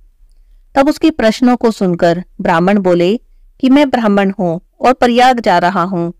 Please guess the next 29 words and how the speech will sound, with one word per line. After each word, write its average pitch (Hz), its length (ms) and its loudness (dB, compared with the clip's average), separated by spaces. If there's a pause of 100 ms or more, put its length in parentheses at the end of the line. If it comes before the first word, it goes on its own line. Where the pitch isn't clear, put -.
(480)
रास्ता 175 320 0
भटक 175 340 0
गया 202 200 2
हूँ, 220 260 -2 (380)
इसी 311 220 2
कारण 208 480 2
इस 269 140 -4
वन 247 140 2
में 226 180 2
चला 175 280 0
आया। 170 360 -4 (480)
रास्ते 180 360 0
में 180 140 0 (120)
थकावट 175 480 0 (360)
और 214 120 2
प्यास 214 340 0
के 214 160 -2
कारण 185 420 0 (160)
मेरा 247 220 2
सिर 285 180 0
चकराने 175 500 -2
लगा 165 320 0 (380)
और 247 120 2
मुझे 254 280 2
जोर 208 280 0
से 269 140 -2
चक्कर 226 380 -2
आ 170 100 2
गया, 160 300 -4